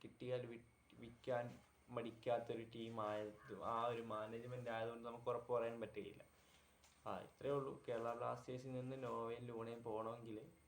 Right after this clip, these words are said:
ആ, നല്ലൊരു ട്രാൻസ്ഫർ ഫീസ് കൊടുത്താലേ പറ്റുകയുള്ളൂ.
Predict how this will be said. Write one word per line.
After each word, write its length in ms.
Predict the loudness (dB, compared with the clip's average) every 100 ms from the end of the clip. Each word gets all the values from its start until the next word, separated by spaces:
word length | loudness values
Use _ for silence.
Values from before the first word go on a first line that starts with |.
| -8
ആ, 40 |
നല്ലൊരു 460 | -6 -4 -2 2 2
ട്രാൻസ്ഫർ 460 | 2 0 -2 -6
ഫീസ് 240 | -6 -8 -4
കൊടുത്താലേ 540 | -4 -2 -2 0 -2
പറ്റുകയുള്ളൂ. 640 | -4 -6 -4 -2 -4 -6